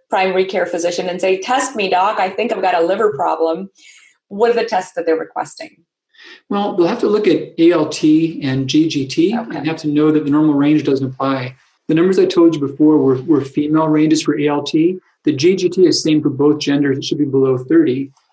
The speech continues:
Speaker 2: A L T should be below nineteen, eighteen or under for women,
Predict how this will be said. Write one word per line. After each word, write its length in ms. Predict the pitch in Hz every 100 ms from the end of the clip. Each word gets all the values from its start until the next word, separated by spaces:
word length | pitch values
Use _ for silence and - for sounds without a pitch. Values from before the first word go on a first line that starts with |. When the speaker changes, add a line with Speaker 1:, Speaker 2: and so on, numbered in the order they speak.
| -
Speaker 2:
A 100 | 175
L 140 | 196 185
T 160 | 180 165
should 120 | 147
be 80 | 139
below 680 | 139 135 147 147 147 147 - _ _ 151
nineteen, 760 | 147 160 180 - - 131 135 151
eighteen 320 | 156 175 151
or 160 | 143
under 180 | 147 151
for 120 | 139 131
women, 520 | 165 165 123 131